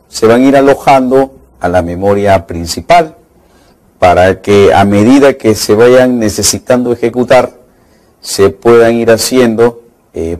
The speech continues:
para que se desarrolle el proceso solicitado por los usuarios. Los programas que nosotros utilizamos, eh,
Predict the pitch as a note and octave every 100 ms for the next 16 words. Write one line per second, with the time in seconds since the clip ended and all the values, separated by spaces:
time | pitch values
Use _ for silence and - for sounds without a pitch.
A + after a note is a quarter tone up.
0 | - G#2+ G#2+ G#2+ G#2 - G#2+ G#2+ - -
1 | F2 E2+ E2+ F2 F2+ F#2+ F#2+ F2 F2 D#2+
2 | F2 E2+ F#2 F2 - D#2+ - D2 - E2
3 | E2 - D#2 D2+ D2+ - A2+ E2+ - _
4 | _ _ _ _ _ _ _ - _ _
5 | _ _ _ _ _ _ _ - C3 C#3+
6 | E3 F3+ G#3 F#3+ - D#3 C#3+ D#3+ D#3 D#3+
7 | C#3 A2+ A#2 - C#3+ A#2+ C3 - - -
8 | _ _ - _ _ - F2 E2 F#2+